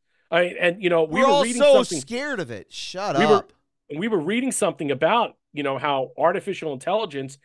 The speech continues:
Speaker 1: has been reprogrammed by Russia, Iran, <laughs> China, and North Korea. How interesting. What, three out of the four brics? And I think North Korea might join
Speaker 2: Sure.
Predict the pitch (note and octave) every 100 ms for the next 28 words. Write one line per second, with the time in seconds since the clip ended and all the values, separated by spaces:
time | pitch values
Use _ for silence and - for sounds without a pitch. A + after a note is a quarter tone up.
0 | _ C3+ C3+ D#3+ C3 D3 F#3+ - - F#3+
1 | A#3 G3 A#2+ A#2 A#2+ _ _ C3 B2+ C3+
2 | D#3 D#3 F3 E3 C#3 C#3+ C3+ D3 D3+ D3+
3 | - _ _ - - F3 D#3+ E3+ E3 D#3
4 | C#3+ E3+ D#3+ - D#3 E3+ E3+ C3 C#3+ D#3+
5 | D#3 D3+ C3+ _ D#3 C#3 E3 F3 F3+ E3
6 | D#3+ C#3 A#2+ _ _ _ F3+ F3+ F3+ C3+
7 | D#3+ F#3 - - - _ - B2+ D3 C3+
8 | D3+ E3 - F3+ C3+ B2 A2+ C3 B2 B2+
9 | G2